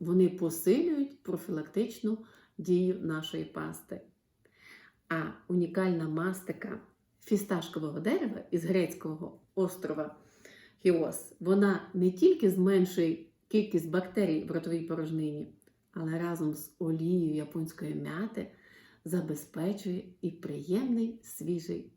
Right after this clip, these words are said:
запах. Не купляйте діткам оці дитячі пасти, які солодкі, яку вони собі з, з радістю беруть багато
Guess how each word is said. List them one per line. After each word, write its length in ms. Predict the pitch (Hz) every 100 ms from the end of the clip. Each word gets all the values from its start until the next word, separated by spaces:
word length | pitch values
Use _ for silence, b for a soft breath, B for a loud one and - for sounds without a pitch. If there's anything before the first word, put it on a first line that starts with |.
| _
запах. 540 | 165 160 160 160 180 - _ _ b b b b _
Не 100 | 269
купляйте 580 | - 240 254 226 196 160
діткам 560 | 156 185 185 - 160 160 B B -
оці 260 | 185 214
дитячі 460 | 190 196 196 196 185
пасти, 600 | - - 185 185 - 175
які 200 | 160 202
солодкі, 680 | 202 196 180 185 190 - 151
яку 440 | 156 160 - 202
вони 260 | 190 202 202
собі 320 | 208 190 202
з, 400 | 175 160 160 - B B B B -
з 160 | 185
радістю 480 | 202 208 196 202 220
беруть 400 | 185 190 196 175
багато 840 | 196 190 185 190 175 165 160 147